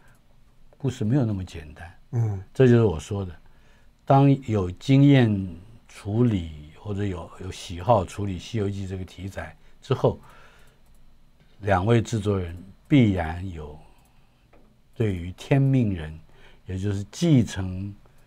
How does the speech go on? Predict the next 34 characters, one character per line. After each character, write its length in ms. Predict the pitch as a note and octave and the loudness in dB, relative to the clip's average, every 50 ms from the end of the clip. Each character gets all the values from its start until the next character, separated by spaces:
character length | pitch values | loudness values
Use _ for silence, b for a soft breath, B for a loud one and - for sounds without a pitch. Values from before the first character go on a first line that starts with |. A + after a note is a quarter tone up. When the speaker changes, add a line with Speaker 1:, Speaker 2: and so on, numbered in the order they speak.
| b b b b b b _ _ | b b b b b b _ _
Speaker 1:
呃， 360 | - F#2+ F#2 F2+ F2 F2 E2+ E2 D#2+ D#2 - - _ _ - | -14 -12 -12 -10 -10 -12 -12 -14 -16 -18 -20 -20 _ _ 2
大 300 | - C#3 A2+ F#2+ F2+ F2 | 4 4 6 4 2 0
圣 240 | - - B2 G#2 F2+ E2 - b b b b b b b | -2 -4 -4 -4 -6 -8 -14 b b b b b b b
的 100 | G2 F#2 F2+ E2+ E2+ | -18 -16 -16 -16 -14
这 140 | - G2 F#2 | -14 -14 -12
个 160 | D#2+ E2+ E2+ D#2+ D#2 D2+ - - _ - - - - - - - - _ | -12 -14 -16 -16 -16 -16 -18 -20 _ -20 -20 -20 -20 -20 -20 -20 -20 _
是， 320 | - - - - - F2+ - - - _ - _ _ | -20 -20 -20 -16 -16 -16 -16 -18 -20 _ -20 _ _
志 280 | - - F3+ E3+ C3 A#2 | -6 -2 2 2 4 4
业 240 | A#2 C3 A#2+ - - - - - _ - - G#2+ G2+ F#2+ | 6 4 4 4 0 -8 -18 -20 _ -14 -10 -10 -8 -8
的 80 | F2+ F#2 | -8 -10
人， 140 | F2+ E2+ | -10 -12
Speaker 2:
嗯。 40 | F2 - - _ _ _ _ _ _ - _ | -16 -18 -20 _ _ _ _ _ _ -20 _
Speaker 1:
他 240 | - - - C3 C3 | -10 0 2 2 4
的 240 | B2 B2 A2+ G2+ F#2 - | 4 2 -2 -2 -6 -12
出 200 | - - C#3+ C3+ | -6 -2 -2 0
现 320 | - - C#3+ A2 F2 - - - - | 0 0 -4 -4 -4 -8 -18 -20 -18
是 180 | - - C3+ A2 | -8 -4 -4 -2
有 120 | E2 C#2+ | -2 -4
想 280 | - - - D#2+ G2 G#2+ | -8 -10 -10 -10 -10 -10
法。 200 | F2+ - - - _ _ _ _ _ _ _ _ - | -12 -14 -16 -18 _ _ _ _ _ _ _ _ -10
Speaker 2:
嗯。 300 | A2 G#2+ G2+ F#2 F2+ F#2+ - - _ | -8 -8 -6 -8 -10 -12 -16 -20 _
Speaker 1:
什 160 | _ - A#2+ | _ 0 2
么 120 | D3 E3 | 2 4
想 200 | D#3 B2+ A2+ A2+ | 4 4 4 4
法 160 | A2 G2 F2 E2+ | 2 2 0 -2
呢？ 140 | F2 E2+ - - b b b b b b b b b b - | -6 -12 -16 -20 b b b b b b b b b b -10
我， 140 | - G2+ G#2 G2+ G2 | -6 -4 -4 -4 -4
我 160 | G2 F#2+ F#2 | -8 -8 -4
的， 340 | F#2 A2+ A#2 A#2 A2+ A#2 A2+ A2+ - - - - - - - | -2 -2 0 0 0 0 -2 -4 -10 -18 -20 -20 -18 -8 -2
我 160 | G#2 G2 G2 | 0 2 4
的 100 | A2+ B2+ | 4 4
基 200 | B2 - C3+ B2+ | 4 4 2 2
本 180 | A#2 G2+ F#2 | 4 2 0
想， 180 | - - G2 | -2 -6 -12